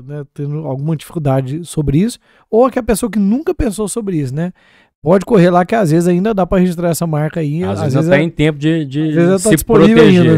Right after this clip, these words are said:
Speaker 1: né? É.
Speaker 2: Exatamente.
Speaker 1: A Pilar Digital, né, uma agência digi-, é, de marketing digital, né, focada aí pra ajudar as empresas a melhorar também essa comunicação aí.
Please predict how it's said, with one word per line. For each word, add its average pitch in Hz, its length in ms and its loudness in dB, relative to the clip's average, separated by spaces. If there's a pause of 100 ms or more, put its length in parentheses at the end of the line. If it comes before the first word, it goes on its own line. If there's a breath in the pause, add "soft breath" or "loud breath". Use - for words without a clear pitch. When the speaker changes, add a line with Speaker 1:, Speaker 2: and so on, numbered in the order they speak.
Speaker 1:
né? 165 160 -4
É. 151 200 0
Speaker 2:
Exatamente. 123 600 -4 (200)
Speaker 1:
A 165 80 -2
Pilar 208 320 4
Digital, 196 460 2
né, 185 120 4
uma 165 180 -2
agência 156 640 -4
digi-, 147 380 -2 (100)
é, 131 320 -6
de 123 120 -10
marketing 147 320 -4
digital, 156 360 -4
né, 151 120 -4
focada 151 440 -2
aí 147 60 2
pra 147 140 -4
ajudar 135 440 -6 (540)
as 120 420 -12
empresas 147 680 -2
a 139 140 -6
melhorar 202 500 -6
também 175 240 -6
essa 165 180 -6
comunicação 151 680 -4
aí. 160 200 -2